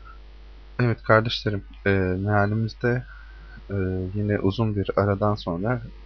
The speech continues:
devam ediyoruz. En son kırk ikinci sure olan Şura suresiyle, e, devam etmiştik. Şimdi kırk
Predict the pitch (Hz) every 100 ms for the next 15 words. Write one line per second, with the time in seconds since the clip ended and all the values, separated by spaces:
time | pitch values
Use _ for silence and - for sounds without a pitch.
0 | - - - - - - - - - -
1 | 107 113 104 101 107 113 107 107 135 -
2 | - - - - - - - - - -
3 | - - - - 123 123 139 139 135 127
4 | 117 - - 120 120 - - 117 117 120
5 | 110 131 - - 107 117 - - - 98
6 | 95 - 107 87 80 - - - - -
7 | 95 87 87 80 - - - - - -
8 | - - - - - - - - - -
9 | 104 98 98 - 113 - - - 113 120
10 | - 110